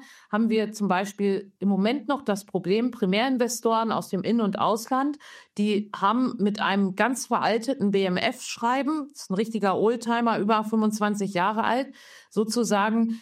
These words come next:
nicht mehr die hundertprozentige Zusicherung von Vermögensverwaltung.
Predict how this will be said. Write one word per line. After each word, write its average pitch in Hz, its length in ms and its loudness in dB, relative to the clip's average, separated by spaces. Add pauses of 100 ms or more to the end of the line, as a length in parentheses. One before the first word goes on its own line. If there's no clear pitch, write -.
nicht 233 200 0
mehr 247 120 2
die 220 120 2
hundertprozentige 220 1040 0
Zusicherung 233 640 0
von 226 200 2
Vermögensverwaltung. 165 1120 0